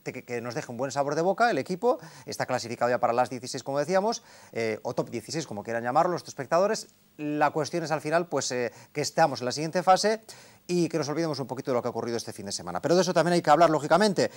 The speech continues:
de ese partido entre el Bilbao Basket y el Cajasol, que al final se saldó con ese resultado setenta y seis setenta y nueve. Vamos viendo ya imágenes en cuestión de ese partido y vamos comentándolas un poco porque, eh, tiene su miga. Ya empezamos con alguna anécdota, como por ejemplo que sonaba la bo-,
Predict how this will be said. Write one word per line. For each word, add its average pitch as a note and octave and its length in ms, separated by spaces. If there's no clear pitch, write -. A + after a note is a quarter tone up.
de D#3+ 240
ese F#3+ 240
partido F#3+ 800
entre F#3+ 720
el D3+ 160
Bilbao D3 180
Basket C#3+ 320
y C3 60
el C3 100
Cajasol, B2+ 520
que G2+ 80
al F#2 40
final B2+ 200
se C3+ 100
saldó A2+ 260
con B2 140
ese A#2 100
resultado A#2 420
setenta A2 300
y G#2 40
seis C#3+ 120
setenta A2+ 280
y G#2+ 40
nueve. B2+ 240
Vamos G#3+ 260
viendo G3 180
ya F3+ 420
imágenes D3 460
en G3 120
cuestión F#3 400
de C#3+ 100
ese F3 120
partido F#3 420
y E3+ 100
vamos G3 340
comentándolas C#3+ 560
un A#2+ 100
poco D3 240
porque, C3 400
eh, C3 200
tiene G3 180
su D3 120
miga. C3+ 300
Ya A#3 60
empezamos A#3 380
con G3 100
alguna F#3 220
anécdota, C#3 400
como B2+ 180
por C3+ 100
ejemplo G3+ 400
que E3+ 80
sonaba F#3+ 300
la G3 80
bo-, F3 140